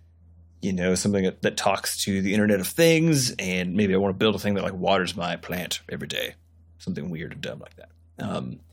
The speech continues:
but, uh, still, like, to actually get to the point where it's fun because you know enough about it, oftentimes takes a couple of hours of actual, not studying, but just, you know, that sort of initial kind of looking around, being confused, and you gotta stick with it, almost like playing a video game, right? Like, the first couple,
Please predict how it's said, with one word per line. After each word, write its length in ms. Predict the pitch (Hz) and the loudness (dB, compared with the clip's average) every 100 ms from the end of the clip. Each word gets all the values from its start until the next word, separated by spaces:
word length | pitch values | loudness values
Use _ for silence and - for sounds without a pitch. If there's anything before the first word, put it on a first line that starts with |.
| - - - - | -20 -20 -20 -2
but, 180 | 101 95 - | 0 0 -2
uh, 80 | |
still, 460 | 95 - 294 339 87 | -2 0 4 6 4
like, 180 | 92 98 | 2 0
to 120 | - | 4
actually 220 | 120 127 120 | 4 6 4
get 180 | 143 | 2
to 60 | 120 | 0
the 60 | 98 | 0
point 280 | 117 113 | 2 2
where 160 | 107 101 | 4 2
it's 180 | 92 - | 2 -2
fun 420 | - 92 110 175 | -2 2 4 4
because 280 | 135 107 98 | 4 2 0
you 80 | 92 | 0
know 220 | 90 104 | 2 2
enough 200 | 131 127 | 2 4
about 220 | 139 143 | 4 6
it, 160 | - - | 4 0
oftentimes 480 | 101 113 110 101 95 | 0 0 0 -2 0
takes 260 | - 101 - | 0 -2 -4
a 80 | |
couple 260 | - 101 98 | -4 -2 -2
of 100 | 87 | -2
hours 460 | 80 87 120 127 - | -2 0 0 0 -4
of 160 | 98 | -6
actual, 540 | 85 95 - 101 95 - - _ - | -6 -4 -2 -2 -2 -4 -14 _ -2
not 140 | 123 | -2
studying, 500 | - - 101 120 156 135 | 0 0 2 4 2 2
but 120 | 98 | 0
just, 180 | 131 - | 0 2
you 60 | |
know, 80 | 135 | 2
that 240 | 98 - | 0 -4
sort 140 | - 113 | -4 0
of 60 | 98 | 2
initial 640 | 95 107 - 98 92 90 - _ _ _ _ - | 4 4 4 6 4 2 -8 _ _ _ _ -12
kind 220 | - 98 | -4 -2
of 220 | 90 - | -2 -4
looking 280 | 95 110 113 | 2 2 2
around, 540 | 101 113 117 120 110 107 | 2 2 2 0 0 2
being 160 | 110 | 2
confused, 800 | 107 95 - 85 101 117 110 - - - | 2 -2 -4 -2 0 0 -2 -6 -10 -6
and 100 | 95 | -2
you 40 | |
gotta 120 | 90 | 0
stick 300 | - - 107 | 0 -2 -4
with 120 | 104 | -2
it, 60 | - | 4
almost 160 | 165 160 | 6 6
like 120 | 135 | 6
playing 160 | 151 127 | 6 8
a 40 | |
video 160 | 135 110 | 6 4
game, 200 | 80 87 | -2 0
right? 120 | 101 | 2
Like, 140 | 120 | 2
the 80 | - | 2
first 280 | - 165 - | 2 2 4
couple, 400 | 160 117 101 - | 2 4 0 0